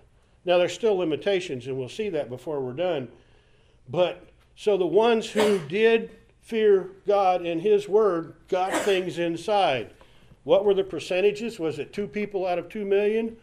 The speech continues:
Or half of it? We don't know. But there were some that heeded the, God's word and some that didn't. So somehow this is getting out to them.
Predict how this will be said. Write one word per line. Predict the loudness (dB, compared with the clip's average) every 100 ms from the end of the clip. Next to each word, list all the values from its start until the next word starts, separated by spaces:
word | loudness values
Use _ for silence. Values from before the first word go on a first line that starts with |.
| -20 -20 -20 -20 _ -8
Or | -2 0 0
half | -2 -2 0
of | 0
it? | 0
We | -2
don't | -2 -2
know. | 0 0 -2 -4 -8
But | -4 -4 -4 -14 _ _ _ _ _
there | -4 -2
were | -4
some | -2 2 2 0
that | -6 -10 -14
heeded | -8 -2 0 0 -6
the, | -8
God's | -4 -4 -4
word | -2 2 2 0 -10 -20 -20 -20 _
and | -12 -6
some | -4 -2
that | -4 2
didn't. | 2 2 -2
So | -10
somehow | -4 -2 -2 -2 -4
this | -4 -8
is | -10
getting | -6 -4 -4 -4
out | -4 -4 -8
to | -4
them. | -2 -4 -8